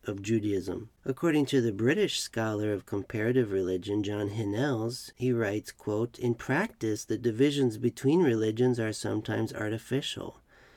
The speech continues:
It is not always the case that to believe one religion is right necessarily involves believing that another is altogether wrong. Religion must sometimes be studied as a regional phenomenon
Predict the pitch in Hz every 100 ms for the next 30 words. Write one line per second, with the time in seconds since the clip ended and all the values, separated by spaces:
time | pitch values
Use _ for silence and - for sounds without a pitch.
0 | - - _ _ - 135 135 170 180 139
1 | 143 143 120 117 - 139 143 127 113 -
2 | 113 120 120 131 110 98 120 143 120 113
3 | 107 110 107 95 92 104 131 110 113 -
4 | - 104 117 - 113 113 107 107 101 101
5 | 101 107 107 104 107 104 101 - 92 98
6 | 104 107 104 - 95 95 92 - - _
7 | _ - 95 - 104 98 98 92 92 90
8 | 110 92 92 107 - _ _ - - _
9 | _ _ - 123 151 165 131 139 131 131
10 | 123 - 147 160 135 123 113 117 107 -
11 | 123 127 135 - 113 110 110 107 160 208
12 | 143 120 110 98 107 98 95 92 95 101
13 | 123